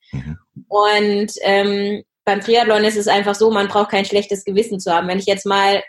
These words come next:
Speaker 2: wie jetzt auch, ein paar Wochen wieder nicht laufen kann, klar ist es im Laufen wieder schwierig, muss ich erstmal wieder hinkommen, wo ich jetzt, ähm, wieder war. Aber ich kann halt schwimmen und ich kann Radfahren und ich brauche mir jetzt nichts vorzumachen, okay,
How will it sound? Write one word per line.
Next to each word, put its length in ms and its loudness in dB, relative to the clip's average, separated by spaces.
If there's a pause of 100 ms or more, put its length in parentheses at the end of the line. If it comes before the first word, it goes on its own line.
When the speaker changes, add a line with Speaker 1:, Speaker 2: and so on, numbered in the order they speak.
(220)
Speaker 2:
wie 200 -4
jetzt 280 0
auch, 260 2
ein 220 -2
paar 200 0
Wochen 220 0
wieder 200 2
nicht 160 -4
laufen 280 0
kann, 320 -2
klar 240 0
ist 100 -4
es 100 -10
im 120 -6
Laufen 540 -2
wieder 380 0 (240)
schwierig, 520 0
muss 200 -2
ich 80 0
erstmal 360 0
wieder 360 2 (1000)
hinkommen, 420 0
wo 60 -2
ich 100 -2
jetzt, 160 -2
ähm, 160 -4
wieder 220 -4
war. 260 2 (380)
Aber 180 2
ich 220 -4 (120)
kann 220 -2
halt 140 0
schwimmen 240 0
und 60 0
ich 60 -8
kann 140 0
Radfahren 400 0
und 60 -4
ich 80 -10
brauche 200 -2
mir 140 2
jetzt 180 -4
nichts 220 -4
vorzumachen, 480 0
okay, 420 2